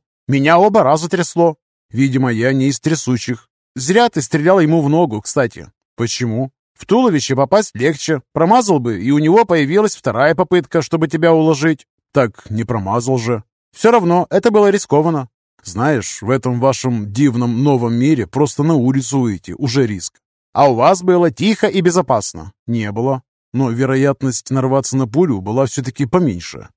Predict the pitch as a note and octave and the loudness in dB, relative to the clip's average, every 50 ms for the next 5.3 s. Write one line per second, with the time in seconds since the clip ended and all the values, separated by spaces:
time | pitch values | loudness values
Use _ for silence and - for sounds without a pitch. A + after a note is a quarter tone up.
0 | _ _ - - - - B2 C#3+ E3 D#3+ D3 B2 A2+ F#2 F2 D#2 C#2+ G2 A#2+ A#2 | _ _ -18 -12 -4 -2 0 2 2 0 0 0 -4 -6 -6 -8 -8 -6 -4 -4
1 | A#2 F#2 - - F#2+ F#2 - G#2+ - - B2+ B2 - - C#3 B2+ - C3+ C#3+ C#3 | -4 -6 -6 -10 -12 -12 -12 -10 -6 -4 -4 -4 -2 -2 -4 -2 -2 -2 -2 0
2 | D3 D3+ B2+ A#2+ A#2+ A2 A2 G#2+ G2+ - _ A#2 C3 C3+ B2 - - C#3 B2+ B2 | 0 -2 0 0 -2 -2 -2 -4 -8 -10 _ -4 -2 -2 -2 -2 -4 -4 -4 -2
3 | A#2 A#2+ B2 A#2 G#2 - _ _ _ _ _ - F3+ G#3+ G3+ D#3+ D#3 C#3+ F#3 A3+ | -2 -2 -2 -2 -4 -8 _ _ _ _ _ 0 2 2 2 2 2 4 4 4
4 | B3 A3+ - G3+ A3+ B3 - - D3 C3 E3 G#3 A#3 A#3 F#3 F#3 F#3 G#3 F#3 - | 4 2 2 2 2 2 2 0 0 4 4 4 4 4 2 0 0 0 0 0
5 | - D3+ E3+ G3+ A#3+ D3 | -2 0 2 2 2 2